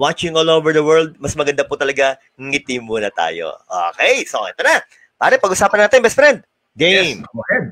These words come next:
Speaker 1: For our invites, welcome to our company. Ito na po tayo. <clears throat> Ang pangalan po ng ating kumpanya is Empowered Consumerism. And sabi nga po, easy-easy lang gawin tong business na to. This will be easy, okay? Sabi na, "Doc, empowered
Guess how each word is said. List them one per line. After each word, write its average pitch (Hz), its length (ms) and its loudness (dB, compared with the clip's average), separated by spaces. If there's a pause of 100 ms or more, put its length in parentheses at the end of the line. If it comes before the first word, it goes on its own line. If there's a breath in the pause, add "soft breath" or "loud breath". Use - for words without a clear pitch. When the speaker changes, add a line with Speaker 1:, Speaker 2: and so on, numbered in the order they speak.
(140)
Speaker 1:
For 151 160 2
our 196 160 8
invites, 208 640 0
welcome 160 400 -2
to 160 80 2
our 156 80 4
company. 175 720 0 (480)
Ito 113 160 0
na 127 160 0
po 120 80 0
tayo. 90 400 -2 (560 soft breath)
<clears throat> - 400 -8
Ang 143 160 -14
pangalan 254 400 -2
po 233 80 -4
ng 196 160 0
ating 170 240 0
kumpanya 123 480 -4
is 127 160 -14
Empowered 123 480 -4
Consumerism. 95 720 -8 (720 soft breath)
And 131 80 0
sabi 165 320 2
nga 160 80 0
po, 175 160 -2
easy-easy 180 640 -8
lang 165 160 -4
gawin 131 320 -4
tong 127 160 -4
business 107 320 -6
na 87 80 -6
to. - 220 -6
This 143 100 -10
will 208 160 -2
be 175 140 -4
easy, 120 400 -6
okay? 120 340 -2 (380 loud breath)
Sabi 208 260 -2
na, 247 60 2
"Doc, 311 240 0
empowered 208 720 0